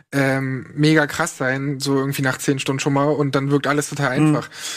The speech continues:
Speaker 1: Ähm, und diese ganzen Rollenspielmechaniken, die halt Dark Souls ja auch, auch so hat,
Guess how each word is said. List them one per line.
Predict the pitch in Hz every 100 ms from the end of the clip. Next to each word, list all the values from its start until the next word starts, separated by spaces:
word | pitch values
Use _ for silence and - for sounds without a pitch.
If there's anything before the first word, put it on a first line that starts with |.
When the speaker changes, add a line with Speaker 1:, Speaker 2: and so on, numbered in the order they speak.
| 156
Speaker 1:
Ähm, | 160 147
und | 143
diese | 143
ganzen | 147 147 151 147
Rollenspielmechaniken, | 147 175 170 156 151 135 131
die | 139
halt | 135
Dark | 139 135
Souls | 160 139
ja | 139 123
auch, | 123 - -
auch | 135 123
so | - 123
hat, | 135 -